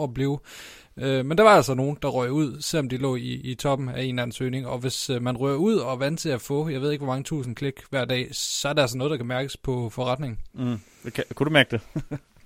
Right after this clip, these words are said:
Speaker 1: Nej, nej, gudskelov ikke. <laughs> Gudskelov ikke.
Speaker 2: Men hedder det, jamen altså, det,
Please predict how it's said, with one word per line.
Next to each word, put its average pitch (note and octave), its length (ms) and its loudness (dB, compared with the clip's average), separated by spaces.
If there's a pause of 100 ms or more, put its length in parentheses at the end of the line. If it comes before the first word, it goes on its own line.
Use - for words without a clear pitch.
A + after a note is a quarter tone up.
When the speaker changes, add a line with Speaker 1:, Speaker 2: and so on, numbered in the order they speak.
(600)
Speaker 1:
Nej, C3 180 2
nej, G#2+ 160 0
gudskelov A2+ 400 2 (180)
ikke. E3 120 10 (200)
<laughs> - 140 4
Gudskelov D3+ 560 8
ikke. E3 240 -2 (440)
Speaker 2:
Men C3 120 6
hedder C3 180 8
det, B2 460 4 (240)
jamen C3+ 260 0
altså, C3+ 220 2
det, C3 300 -8